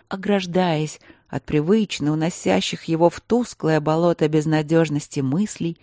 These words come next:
и переключаясь на рабочий режим. Нужно было связаться с Тандаджи, обсудить дальнейшие действия. Игорь поискал взглядом телефон, выругался, вспомнил, что он сгорел от разряда, вызвал медсестру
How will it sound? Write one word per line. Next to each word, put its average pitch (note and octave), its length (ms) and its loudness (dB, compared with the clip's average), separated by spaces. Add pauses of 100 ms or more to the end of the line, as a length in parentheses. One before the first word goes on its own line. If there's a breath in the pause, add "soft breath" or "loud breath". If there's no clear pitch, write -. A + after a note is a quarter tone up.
(400 soft breath)
и A3+ 140 0
переключаясь F3+ 840 2
на D3 100 -2
рабочий C#3 460 -2
режим. B2+ 460 -4 (720)
Нужно D#3+ 280 -2
было E3 180 4
связаться E3 520 2
с D#3+ 80 -4
Тандаджи, D#3+ 600 0 (240 soft breath)
обсудить F3+ 480 0
дальнейшие G3 560 2
действия. C3 580 -4 (320)
Игорь D3+ 280 -4
поискал D3+ 440 -2
взглядом D3 440 0
телефон, D#3 580 -4 (340 soft breath)
выругался, F3 720 4 (140)
вспомнил, G#3 460 0
что - 200 -2
он F#3+ 200 0
сгорел F#3 500 2
от D3 140 -8
разряда, E3 580 0 (260)
вызвал D#3+ 380 2
медсестру E3 680 0